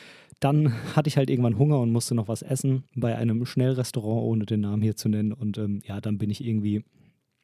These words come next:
ich glaube, so nach über, na, nicht über, so circa nach drei Stunden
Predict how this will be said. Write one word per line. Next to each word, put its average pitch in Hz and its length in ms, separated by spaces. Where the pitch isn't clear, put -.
ich 127 160
glaube, 113 320
so 101 160
nach 101 340
über, 123 520
na, 110 260
nicht 120 200
über, 110 260
so 98 280
circa 120 360
nach 98 160
drei 107 320
Stunden 107 640